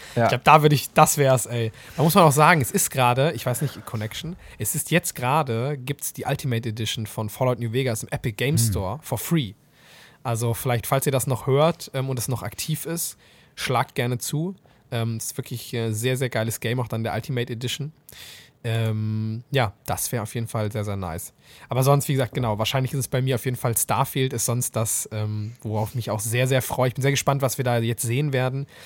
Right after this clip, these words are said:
Speaker 2: Ähm, wir haben ja schon ein bisschen was gesehen, aber zur Story haben wir halt so mehr oder weniger eigentlich noch nicht viel gesehen. Also wir wissen so ganz grob, worum es geht, aber jetzt so wirklich irgendwie ein paar Details haben wir eigentlich noch nicht.
Speaker 1: Mhm.
Speaker 2: Ähm,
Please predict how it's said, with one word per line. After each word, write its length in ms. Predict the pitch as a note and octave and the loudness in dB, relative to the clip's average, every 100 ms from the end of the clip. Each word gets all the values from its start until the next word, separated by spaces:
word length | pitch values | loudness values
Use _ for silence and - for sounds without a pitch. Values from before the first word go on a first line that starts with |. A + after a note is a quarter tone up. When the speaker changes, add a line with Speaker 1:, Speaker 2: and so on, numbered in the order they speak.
| - - _ | -20 -20 _
Speaker 2:
Ähm, 340 | A#2 A2+ A2+ A2+ | 0 2 0 0
wir 100 | D3+ | 2
haben 60 | |
ja 80 | E3 | 2
schon 120 | E3 | 4
ein 20 | D3+ | 2
bisschen 180 | - | 2
was 180 | C#3+ - | 2 2
gesehen, 520 | C3+ B2 C3+ C#3+ D3+ - _ - - _ _ _ - | -2 2 4 4 0 -4 _ -20 -20 _ _ _ -10
aber 160 | B2 C#3 | -2 0
zur 120 | - | 2
Story 320 | - C#3 D#3+ | 4 8 8
haben 200 | C#3+ D3 | 6 6
wir 80 | C3+ | 6
halt 200 | B2+ B2 | 4 2
so 200 | C3 B2+ | 2 2
mehr 240 | B2 B2+ C3+ | 4 4 6
oder 140 | B2 | 6
weniger 220 | C3 C3 | 4 2
eigentlich 120 | C3 C3 | 2 2
noch 100 | A2+ | 2
nicht 240 | D3 - | 2 2
viel 200 | F3+ F3 | 2 4
gesehen. 320 | D3 C3 D3+ | 4 4 4
Also 160 | B2+ A#2+ | 4 2
wir 40 | |
wissen 160 | B2+ C#3 | 0 0
so 120 | A#2+ | 0
ganz 320 | A2+ D#3+ E3 | 2 2 2
grob, 420 | A2+ A2+ D#3 E3 | 0 4 4 6
worum 160 | C#3+ C3+ | 4 4
es 160 | B2+ - | 2 0
geht, 320 | C3+ D#3+ C#3 | 2 2 2
aber 160 | A2+ | 0
jetzt 160 | A#2 A#2 | 2 2
so 180 | C3 G#2+ | 0 2
wirklich 420 | C#3 - B2+ - | 0 2 -2 -2
irgendwie 240 | A#2 B2 A#2 | -4 0 -2
ein 60 | |
paar 160 | - A#2+ | -2 -2
Details 400 | A2 - B2 - | -2 -2 -4 -2
haben 80 | A#2 | -6
wir 60 | |
eigentlich 160 | G#2 - | -6 -4
noch 80 | G#2+ | -2
nicht. 280 | A2 G#2 G2+ | 2 2 0
Speaker 1:
Mhm. 80 | A2+ - - - - - _ | -4 -16 -20 -20 -20 -20 _
Speaker 2:
Ähm, 560 | A2+ A2+ A2+ A2 A2 | -2 0 0 -2 -2